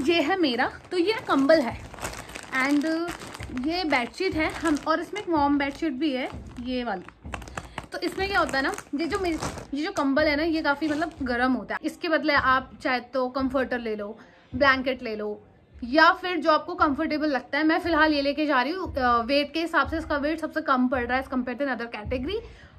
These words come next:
और इसके साथ साथ कोशिश करना जो बेडशीट लेके जाओ, वो double bed की लेके जाना, single की मत लेके जाना।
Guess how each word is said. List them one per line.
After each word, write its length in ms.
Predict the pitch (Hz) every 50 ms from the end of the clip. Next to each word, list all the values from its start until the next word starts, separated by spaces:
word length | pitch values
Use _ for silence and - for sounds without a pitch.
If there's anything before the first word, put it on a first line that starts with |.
| - -
और 120 | - 320 330
इसके 280 | 294 339 - - -
साथ 200 | 381 392 359 320
साथ 260 | 311 320 359 359 403 427 - - - _ _ _ _
कोशिश 320 | - 339 330 330 392 370 -
करना 260 | - 392 349 339 359
जो 100 | 349 370
बेडशीट 380 | 285 285 285 277 - 381 381
लेके 240 | 339 330 330 330 349
जाओ, 140 | 302 320 330
वो 120 | 349 403
double 260 | 392 269 277 254 269 277
bed 240 | 294 285 277 285
की 80 | - 302
लेके 240 | 302 285 262 262 320
जाना, 240 | 302 277 277 349 381
single 340 | 370 359 302 294 294 294
की 80 | 269 330
मत 220 | 311 277 247 254
लेके 220 | 254 233 226 269 269
जाना। 320 | 262 247 240 262 330 403